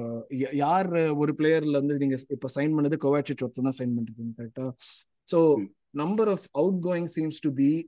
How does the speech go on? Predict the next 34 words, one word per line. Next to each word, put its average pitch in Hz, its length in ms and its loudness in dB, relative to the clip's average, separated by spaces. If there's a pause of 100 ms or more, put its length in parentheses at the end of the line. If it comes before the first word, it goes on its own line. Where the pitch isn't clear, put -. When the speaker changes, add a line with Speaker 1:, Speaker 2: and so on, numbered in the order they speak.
(100)
Speaker 1:
way 147 220 2
higher 143 340 2
than, 131 400 -2 (100)
uh, 117 360 -4
the 123 160 -2
number 135 160 2
of 139 100 0 (220)
incoming 147 460 2 (120)
links 175 380 -2
that 120 100 -2
you 120 100 -4
have. 117 200 -4 (560)
ஏன்னா, 151 100 2
யூசுவலா 175 480 4
வந்து 160 220 2
சிட்டி 156 440 4
வந்து 143 240 4
டிரான்ஸ்ஃபர் 147 460 0
இவ்வளோ 139 300 4
லேட்டா 151 360 2
விடுவாங்களான்னு 143 480 2
நான் 135 220 -2
பார்த்தது 135 320 -4
இல்ல. 113 220 -8
Eh, 120 280 -4
or, 139 200 2
or 120 280 -4
that 127 160 -6
could 135 100 0
also 135 220 0
be 143 100 4
because 139 300 0 (340)
நீங்க 135 180 0
இப்போ 131 320 0